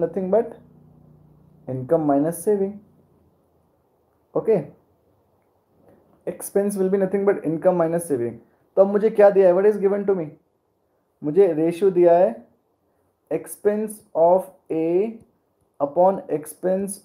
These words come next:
of B का, ठीक है, कितना दिया है, two is to one is equal to two upon one लिख लेता हूँ।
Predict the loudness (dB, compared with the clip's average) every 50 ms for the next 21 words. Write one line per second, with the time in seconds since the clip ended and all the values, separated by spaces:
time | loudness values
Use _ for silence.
0 | -2 0 0 0 -2 -6 -6 -2 0 0 0 0 0 0 2 2 0 -2 -6 -12
1 | _ _ _ _ _ _ _ _ _ _ _ _ _ _ _ _ _ _ -6 -4
2 | -4 -4 -2 -4 -4 0 2 2 4 4 4 4 6 6 4 2 0 -6 -12 _
3 | _ _ -4 -2 -2 -4 -4 -4 -4 -2 0 0 0 -2 -4 -14 _ -14 -8 -4
4 | -4 -4 -2 -2 -2 -4 -4 -6 -6 -6 -6 -6 -6 -6 -8 -10 -14 _ _ _
5 | _ _ _ _ -6 -4 -2 -2 -2 -2 -2 -2 -2 -2 2 2 2 2 0 0
6 | 0 0 0 0 0 -2 -4 -4 -6 -4 -2 -2 -2 -4